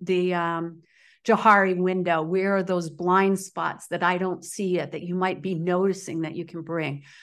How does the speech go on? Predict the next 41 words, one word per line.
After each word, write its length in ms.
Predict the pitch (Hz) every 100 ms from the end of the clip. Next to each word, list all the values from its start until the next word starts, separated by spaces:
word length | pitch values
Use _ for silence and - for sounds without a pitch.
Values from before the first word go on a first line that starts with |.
| -
Okay, 200 | 208 226
so 160 | 214 254
that's 320 | 247 311 -
performing. 760 | - 220 - 220 214 175 - - _ - - _ _ _ _ _ -
Now, 340 | 247 233 226 - _ _ 233
every 200 | 226 247
time 220 | 240 214
you 80 | 196
add 180 | 185
a 40 | 185
new 160 | 185
person 420 | 180 311 302 311 277
in, 140 | 269
you're 140 | 240
going 320 | 190 196 190 185
back 480 | 185 185 185 - -
to 420 | 208 185 175 170 -
forming. 640 | 240 247 247 190 151 175 - _ _ -
But 280 | 233 226 -
if 180 | 240 247
you 100 | 254
stay 340 | - - 330
with 200 | 453 403
the 80 | 262
same 380 | 247 262 247 233
people 400 | - 311 320 302
for 180 | - 214
too 300 | - 240 214
long, 380 | 226 269 254
you 100 | 226
start 380 | 226 - 311 392
to 100 | 427
slope 520 | - - 302 294 -
down 360 | 208 247 254 254
that 200 | 233 214
other 200 | 214 214
side 400 | 214 226 208 208
of 100 | 190
the 60 | 180
bell 380 | 196 208 220
curve. 420 | 220 202 165 139